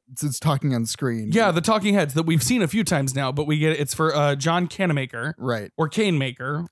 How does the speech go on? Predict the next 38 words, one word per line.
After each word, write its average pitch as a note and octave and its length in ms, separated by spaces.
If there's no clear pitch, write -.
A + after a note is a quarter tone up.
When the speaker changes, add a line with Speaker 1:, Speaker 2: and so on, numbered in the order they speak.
Speaker 1:
I - 60
Speaker 2:
one C3+ 80
Speaker 1:
think D#3 120
Speaker 2:
or - 20
the - 20
Speaker 1:
it's - 120
Speaker 2:
other. B2+ 80
Speaker 1:
Canemaker. A2 640
John D3+ 220
Speaker 2:
Uh, D3 40
Speaker 1:
Canemaker? E3+ 680
Speaker 2:
Sure. - 480
He's F#3 240
an, F#3 160
uh, D#3 380
and E3 120
his, F3+ 400
uh, D3 200
sort C#3 200
of C3 200
subtitle E3+ 640
is C#3 120
animator, D#3 480
author, C#3+ 240
and C3+ 80
historian. C3+ 720
Speaker 1:
Mm-hmm. A#2+ 280
And E3+ 180
he B3+ 200
starts A3+ 320
talking F3 420
about C3 400
sad B2+ 580
emotions. G#2+ 800
Speaker 2:
Mm-hmm. D#3+ 260
Speaker 1:
And B2 380
it's, - 400
it D#3+ 140